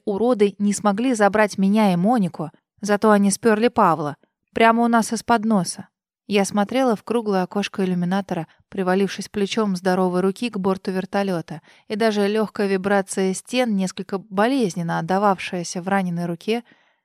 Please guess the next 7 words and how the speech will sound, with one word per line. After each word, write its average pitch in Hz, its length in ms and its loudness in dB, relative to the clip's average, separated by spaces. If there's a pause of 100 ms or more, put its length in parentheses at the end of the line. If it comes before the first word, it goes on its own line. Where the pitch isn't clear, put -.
(240)
не 196 160 2
могла 196 340 4
вернуть 185 460 0
меня 175 420 -6
из 185 160 -6
болота 175 420 -2
уныния. 156 480 -10